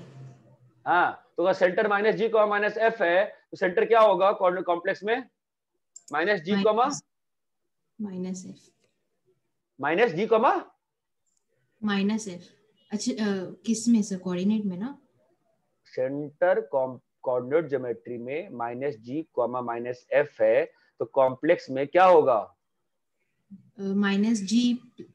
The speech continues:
Speaker 2: माइनस एफ आई।
Speaker 1: माइनस जी माइनस एफ आई। माइनस बाहर निकालना लायक,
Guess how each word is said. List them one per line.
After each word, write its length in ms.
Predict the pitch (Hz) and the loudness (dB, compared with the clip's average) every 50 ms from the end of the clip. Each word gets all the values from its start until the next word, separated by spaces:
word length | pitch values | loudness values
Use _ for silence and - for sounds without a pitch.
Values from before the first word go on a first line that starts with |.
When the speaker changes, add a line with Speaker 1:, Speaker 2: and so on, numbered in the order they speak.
| - | -2
Speaker 2:
माइनस 560 | 208 202 196 190 196 208 214 208 - - - _ | -2 0 2 2 2 0 0 -2 -4 -10 -12 _
एफ 280 | 185 180 175 - - _ - | -12 -12 -12 -12 -18 _ -18
आई। 260 | 175 165 170 196 - _ _ _ _ _ _ _ _ _ _ _ _ _ _ _ _ _ _ _ | -18 -16 -18 -20 -20 _ _ _ _ _ _ _ _ _ _ _ _ _ _ _ _ _ _ _
Speaker 1:
माइनस 340 | 104 113 120 123 139 147 143 | -8 -6 -4 -2 -2 -2 -2
जी 200 | 113 110 139 156 | -2 0 2 2
माइनस 360 | 156 143 127 127 143 139 139 | 2 2 0 0 -2 -2 2
एफ 220 | 143 139 131 - 143 | 2 2 4 4 4
आई। 200 | 131 120 110 - - - _ _ - | 4 4 2 -2 -6 -18 _ _ -6
माइनस 240 | 127 135 160 170 151 | -2 2 2 2 4
बाहर 260 | 143 156 156 170 175 | 6 6 6 6 6
निकालना 380 | 175 175 - 180 180 180 180 170 | 2 2 2 2 2 4 2 0
लायक, 240 | 170 160 165 165 | 2 2 2 0